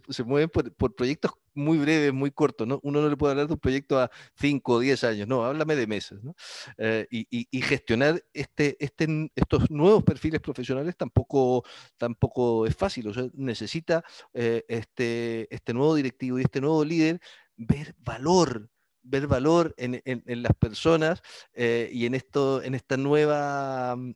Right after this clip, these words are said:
eh, camada profesional que viene entrando a, a las empresas. ¿Cuál es tu experiencia también con el mundo joven, Ana, para, para poder dirigir personas y so-, sobre todo personas jóvenes?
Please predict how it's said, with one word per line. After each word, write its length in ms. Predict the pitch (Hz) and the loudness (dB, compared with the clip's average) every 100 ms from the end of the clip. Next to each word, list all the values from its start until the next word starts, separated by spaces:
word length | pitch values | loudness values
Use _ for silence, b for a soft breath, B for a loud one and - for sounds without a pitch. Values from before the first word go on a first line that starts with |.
| _ | _
eh, 260 | 117 104 _ | -8 -8 _
camada 520 | 113 131 160 151 143 | -4 0 2 2 0
profesional 640 | 143 131 135 131 139 151 156 | 0 2 0 0 0 -2 -4
que 140 | 139 | -6
viene 180 | 127 135 | -4 -6
entrando 500 | 123 127 135 135 131 | -4 -4 -2 0 0
a, 120 | 120 | -2
a 220 | - 107 | -4 -8
las 200 | 110 104 | -6 -6
empresas. 440 | 107 - 156 113 - | -4 0 0 -2 -4
¿Cuál 160 | 160 | -4
es 80 | 160 | -2
tu 80 | 156 | -6
experiencia 520 | - 120 139 170 131 | -2 -2 -2 -6 -6
también 240 | 120 135 | -6 -6
con 160 | - 139 | -2 -4
el 80 | 123 | -2
mundo 260 | 139 143 147 | -6 -4 -2
joven, 380 | 156 151 135 | 2 2 2
Ana, 180 | 135 143 | -2 -2
para, 260 | 143 127 120 B B B | -2 -2 -4 B B B
para 200 | 107 104 | 0 0
poder 260 | 107 123 151 | 0 2 2
dirigir 420 | 151 123 - 165 | 2 0 -2 -2
personas 500 | - 135 151 160 131 | -2 0 2 2 0
y 80 | 117 | -2
so-, 200 | 123 135 | -2 -2
sobre 240 | - 117 113 | -2 -4 0
todo 180 | 147 135 | 2 2
personas 340 | 110 127 104 | 0 -2 -2
jóvenes? 340 | 113 92 95 | -2 -4 -8